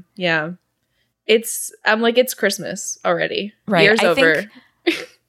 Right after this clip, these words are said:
Speaker 2: I think for me, my golden period of the year will be autumn. And I don't
Speaker 1: Same.
Speaker 2: even wanna fucking say that 'cause I feel like I'm gonna
Speaker 1: <laughs>
Speaker 2: jinx it.
Speaker 1: Knock on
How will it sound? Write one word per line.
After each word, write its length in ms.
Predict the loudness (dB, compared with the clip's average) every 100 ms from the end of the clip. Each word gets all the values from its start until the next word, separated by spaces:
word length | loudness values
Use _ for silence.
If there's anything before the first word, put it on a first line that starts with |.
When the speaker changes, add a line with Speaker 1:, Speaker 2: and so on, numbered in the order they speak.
| _ -2
Speaker 2:
I 140 | -2
think 200 | -2 -4
for 160 | 0 0
me, 560 | 2 2 2 2 0 -2 _ _ _ -2
my 160 | -2
golden 340 | 0 0 0 -4
period 380 | -6 -2 -2
of 100 | -2
the 80 | -2
year 320 | -2 0 0
will 160 | 0 -2
be 220 | -2 -2 0
autumn. 520 | 0 0 0 -2 -8 _ _ _
And 120 | 0 2
I 100 | 4
don't 80 |
Speaker 1:
Same. 120 | 2 2
Speaker 2:
even 100 | 4
wanna 160 | 4
fucking 580 | 2 0 0 2 0 0
say 260 | 0 2 4
that 380 | 4 2 0 -8 _ -6
'cause 160 | 2
I 80 | 2
feel 200 | 2 2
like 120 | 2
I'm 80 | 2
gonna 160 | 0 0
Speaker 1:
<laughs> 140 | -4
Speaker 2:
jinx 420 | -4 -2 -2 0
it. 260 | 2 2 0 -4
Speaker 1:
Knock 100 | -6 -6 -20 -12 -2
on 280 | 4 6